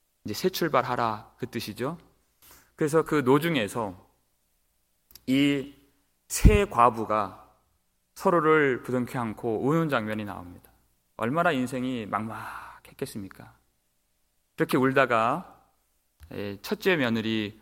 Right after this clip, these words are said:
오르바는 자기의 어머니의 집으로 돌아가게 돼요. 근데 그 둘째 며느리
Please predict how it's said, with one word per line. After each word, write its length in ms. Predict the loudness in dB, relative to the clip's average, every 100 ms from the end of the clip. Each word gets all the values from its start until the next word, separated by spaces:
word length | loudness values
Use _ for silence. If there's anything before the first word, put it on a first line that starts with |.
| _
오르바는 720 | -2 0 2 0 0 -4 -6 -10 -20
자기의 340 | -8 -6 -2 0
어머니의 480 | 0 0 -2 -2 -6
집으로 380 | -8 -8 -8
돌아가게 420 | -8 -12 -12 -14 -16
돼요. 260 | -20 -20 -20 _ _ _ _ _ _ _ _ -6
근데 240 | 0 2
그 260 | 2 -2 -4
둘째 420 | -2 -2 0 0
며느리 520 | 0 -4 -6 -10 -12